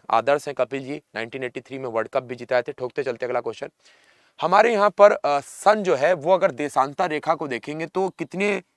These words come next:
दो देशांतर रेखाओं को कितने देर में पार कर लेता है? छः, आठ, पन्द्रह या चार? क्या होना चाहिए सही जवाब? ठोकते चलो बेटा, क्या होना चाहिए सही जवाब? <coughs>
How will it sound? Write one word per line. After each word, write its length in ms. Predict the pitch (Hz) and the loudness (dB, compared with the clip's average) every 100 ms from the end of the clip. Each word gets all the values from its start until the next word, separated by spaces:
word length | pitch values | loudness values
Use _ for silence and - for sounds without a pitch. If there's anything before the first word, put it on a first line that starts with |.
| _ _ - | _ _ -10
दो 260 | 139 127 202 | -4 0 2
देशांतर 440 | 175 165 156 185 | 0 -2 -2 -2
रेखाओं 320 | 165 143 156 | -4 -2 -2
को 80 | 175 | -2
कितने 300 | 175 151 170 | -6 -8 -8
देर 160 | 147 147 | -6 -4
में 100 | 156 | -2
पार 240 | - 123 | 2 2
कर 160 | 107 104 | 0 -10
लेता 200 | 98 107 | -10 -10
है? 60 | - | -12
छः, 240 | - 151 - | -6 -4 2
आठ, 220 | 123 139 | 4 4
पन्द्रह 300 | - 120 127 | 2 -8 -4
या 140 | 127 117 | -2 -2
चार? 280 | - 104 | 0 0
क्या 140 | 95 143 | 4 4
होना 140 | 131 | 4
चाहिए 180 | 135 131 | 0 -4
सही 160 | - 107 | -4 -4
जवाब? 240 | 95 85 _ _ _ _ _ _ _ _ _ _ _ - | -4 -6 _ _ _ _ _ _ _ _ _ _ _ 4
ठोकते 240 | 180 196 233 | 4 8 6
चलो 160 | 170 | 6
बेटा, 200 | 127 123 | 4 4
क्या 160 | 117 170 | 8 8
होना 140 | 156 | 8
चाहिए 160 | 147 139 | 4 0
सही 140 | 120 | -2
जवाब? 260 | 104 101 98 - 160 151 95 _ - 240 - 101 _ _ _ - - - 110 | 0 0 0 0 0 0 -6 _ 0 0 0 -6 _ _ _ -6 -6 -2 -4
<coughs> 140 | _ | _